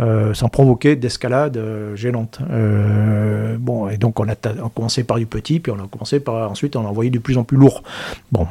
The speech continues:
euh, on aurait pu envoyer du lourd en d'emblée, hein, rétrospectivement, mais passons.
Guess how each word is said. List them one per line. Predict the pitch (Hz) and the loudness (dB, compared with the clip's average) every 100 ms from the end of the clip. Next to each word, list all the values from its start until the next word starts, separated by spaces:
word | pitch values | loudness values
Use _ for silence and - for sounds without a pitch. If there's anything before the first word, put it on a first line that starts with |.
| 117 117 | -4 -2
euh, | 110 101 98 98 95 | -2 -4 -4 -4 -4
on | |
aurait | 107 | -4
pu | - 113 | -4 -4
envoyer | 113 113 | -2 0
du | 117 | 6
lourd | 135 120 | 6 6
en | |
d'emblée, | 120 139 123 | 4 6 6
hein, | 113 120 98 92 | 4 0 -2 -6
rétrospectivement, | - 107 - - 156 117 104 107 | -8 -10 -10 -6 -2 0 0 -2
mais | 104 117 - - - - | -6 -6 -10 -14 -16 -8
passons. | 117 117 | -6 -4